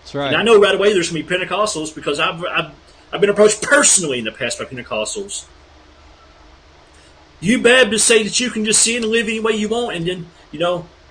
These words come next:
Speaker 2: you're, it's fine because you're saved." No. We're forgiven of all our trespasses and sins.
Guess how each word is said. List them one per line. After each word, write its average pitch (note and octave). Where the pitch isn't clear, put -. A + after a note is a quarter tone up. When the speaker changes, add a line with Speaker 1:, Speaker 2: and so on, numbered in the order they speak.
Speaker 2:
you're, G3+
it's G3
fine A3
because G3+
you're A3
saved." F#3
No. G#3+
We're A#3+
forgiven A3+
of G3+
all A3+
our G#3+
trespasses G#3
and F3+
sins. D3+